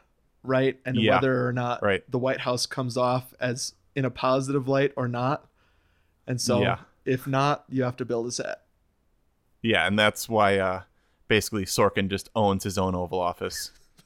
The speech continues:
Speaker 2: <laughs> They just film American President, all the West Wing. <laughs> Like
Speaker 1: Right. He gets, just gets it shipped around the country wherever he happens to be. <laughs>
Speaker 2: Right.
Speaker 1: Um,
Speaker 2: We have one here in Atlanta, Georgia, dude.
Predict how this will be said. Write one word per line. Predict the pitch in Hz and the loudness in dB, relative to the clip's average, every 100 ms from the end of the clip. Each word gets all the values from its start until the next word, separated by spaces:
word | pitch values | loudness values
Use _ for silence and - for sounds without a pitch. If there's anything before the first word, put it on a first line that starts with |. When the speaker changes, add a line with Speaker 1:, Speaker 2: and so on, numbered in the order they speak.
| _ | _
Speaker 2:
<laughs> | 214 - 156 170 147 147 | -6 -2 -2 2 2 4
They | 160 | 4
just | 139 143 - 165 - | 4 4 2 -4 -8
film | - 175 147 | 2 4 6
American | 135 135 135 143 | 6 6 4 2
President, | - 143 127 131 131 131 - _ _ - - - - | 2 4 4 4 4 2 -2 _ _ -20 -16 -6 4
all | 139 143 143 | 8 10 10
the | 143 | 8
West | 139 127 139 | 8 6 2
Wing. | 131 123 123 120 - 143 - | 4 4 4 0 0 -2 2
<laughs> | 175 - 170 170 - | 2 2 0 0 2
Like | - 139 | 2 4
Speaker 1:
Right. | 143 131 139 - _ - - - | 6 4 2 -4 _ -12 -6 -2
He | |
gets, | 151 151 - | 2 2 2
just | - 151 | 0 2
gets | 151 139 | 2 0
it | - - | 0 0
shipped | - 143 143 - | 4 4 2 2
around | 135 135 139 | 4 4 0
the | |
country | 135 131 131 143 139 | 0 0 0 0 0
wherever | 139 131 127 | 2 2 4
he | 139 | 2
happens | 143 143 - 139 - | 2 2 2 -2 2
to | 147 | 2
be. | 135 135 139 | 4 2 0
<laughs> | - - - - _ _ - - - | -6 -20 -20 -20 _ _ -12 -8 -2
Speaker 2:
Right. | 320 - - - - - - | -2 0 -2 -2 -4 -12 -4
Speaker 1:
Um, | 139 143 | 2 6
Speaker 2:
We | |
have | 190 185 | 8 8
one | 156 135 | 6 6
here | 143 147 | 4 4
in | 131 | 4
Atlanta, | - 127 131 113 | 4 2 2 2
Georgia, | 113 113 151 | 4 4 2
dude. | 104 101 143 | 0 0 -2